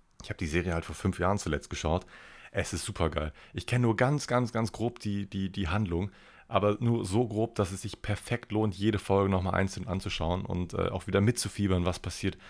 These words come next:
Ob er da jetzt wieder rauskommt oder nicht. Oder, oder was da. Ah, das ist, es ist wirklich einfach spannend. Ähm, schaut's euch sehr gerne an, falls ihr eine Serienempfehlung braucht. Ihr habt wirklich lange was zu tun. Also, wenn ihr das durchbingen wollt,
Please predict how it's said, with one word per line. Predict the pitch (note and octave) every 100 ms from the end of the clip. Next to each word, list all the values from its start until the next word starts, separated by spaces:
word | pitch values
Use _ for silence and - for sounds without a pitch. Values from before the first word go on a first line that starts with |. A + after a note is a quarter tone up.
| - - -
Ob | - A#2
er | G#2+
da | G2+ G2 G2+
jetzt | G2+ A2 -
wieder | A#2+ A#2
rauskommt | F#2+ G2 - G2 F#2+ -
oder | G#2+ A2
nicht. | A#2+ A#2 -
Oder, | G#2 G2+ - - - -
oder | G#2+ G#2+ A2+
was | B2 -
da. |
Ah, | - -
das | - B2
ist, | - -
es | A2+
ist | B2 A2
wirklich | C#3+ G2
einfach | G2+ F2
spannend. | - G2 G#2+ - - - - - F2+
Ähm, | F2 E2+ F2 -
schaut's | - G#2+ -
euch | F#2+
sehr | G2 G2
gerne | F#2+ F#2+
an, | G2+
falls | - G2
ihr | G2
eine | F2
Serienempfehlung | F#2+ F#2 F2+ - F2+ E2
braucht. | E2 F#2 F#2+ - - - - - -
Ihr | G#2+
habt | F2+ G2
wirklich | F2+ F2+
lange | F#2+ F#2+ F#2
was | F2+
zu | -
tun. | - G#2 G#2
Also, | F#2+ E2+ E2+ - _
wenn | - F#2
ihr |
das | F2 E2+
durchbingen | - G2 - G#2 G#2 F2+ E2+
wollt, | F#2 F#2 -